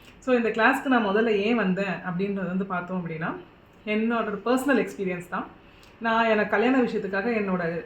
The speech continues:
அஸ்ட்ராலஜி வந்து நிறைய பேர்கிட்ட வந்து நான் என்னோட ஹாரோஸ்கோப் வந்து காமிச்சேன். அதுல நிறைய பேர் நிறைய விஷயங்கள் சொன்னாங்க. So, அதெல்லாம் மீறி அவங்க நிறைய பேர் சொன்னது வந்து என் லைஃப்ல நடந்துச்சு. So, அப்ப இந்த சார்ட் மூலியமா நம்ம லைஃப்பை வந்து நம்மளால ஓரளவுக்கு ஊகிக்க முடியும் அப்படின்றத வந்து தெரிஞ்சுக்கிட்டு,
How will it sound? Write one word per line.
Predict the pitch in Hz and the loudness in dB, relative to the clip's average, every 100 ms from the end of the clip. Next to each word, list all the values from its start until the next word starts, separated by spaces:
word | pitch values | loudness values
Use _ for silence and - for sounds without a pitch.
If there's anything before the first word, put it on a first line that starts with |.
| - | -10
அஸ்ட்ராலஜி | 190 - 233 214 | -10 -2 2 2
வந்து | 202 | 0
நிறைய | 226 185 202 | -2 0 0
பேர்கிட்ட | 226 214 185 185 | 2 0 0 -2
வந்து | 185 | -2
நான் | 202 175 | 0 0
என்னோட | 165 165 | 0 0
ஹாரோஸ்கோப் | 185 196 202 185 | 0 -2 -4 -6
வந்து | 165 185 | -6 -4
காமிச்சேன். | 180 170 - 190 - - - - - - | -4 -4 -6 -8 -10 -20 -20 -20 -20 -2
அதுல | 233 226 | 2 4
நிறைய | 214 269 294 | 4 4 4
பேர் | 277 | 4
நிறைய | 262 208 240 | 4 6 4
விஷயங்கள் | 220 220 214 214 185 | 4 2 0 0 -2
சொன்னாங்க. | 170 156 240 311 - - - - | -4 -4 -8 -10 -18 -20 -20 -6
So, | 247 | 2
அதெல்லாம் | 240 208 233 294 269 | 4 4 4 6 6
மீறி | 254 262 | 6 6
அவங்க | 269 208 214 - - | 4 4 2 -2 -6
நிறைய | 226 214 294 | -2 0 0
பேர் | 294 285 | 0 -2
சொன்னது | 233 220 202 | 0 0 2
வந்து | 226 | 0
என் | 220 | 0
லைஃப்ல | 185 202 190 | 0 0 -2
நடந்துச்சு. | 175 196 190 170 - - - - - - | 0 0 -2 -6 -14 -20 -20 -20 -20 -8
So, | 294 285 | 0 2
அப்ப | 277 | 4
இந்த | 226 | 4
சார்ட் | - 220 262 | 6 6 6
மூலியமா | 277 262 226 226 | 6 4 4 4
நம்ம | 262 226 190 | 2 2 2
லைஃப்பை | 226 247 | 2 0
வந்து | 190 202 240 202 | -2 -2 -2 -2
நம்மளால | 190 190 | -2 2
ஓரளவுக்கு | 214 185 190 226 240 269 247 - - - - | 2 2 2 0 0 -2 -2 -6 -20 -20 -6
ஊகிக்க | 240 262 262 240 | 2 4 4 0
முடியும் | 208 190 214 | 0 0 0
அப்படின்றத | 180 196 208 208 | 0 0 0 0
வந்து | 180 190 233 | -2 -2 0
தெரிஞ்சுக்கிட்டு, | 202 190 208 185 208 - | 0 2 -2 -2 -6 -8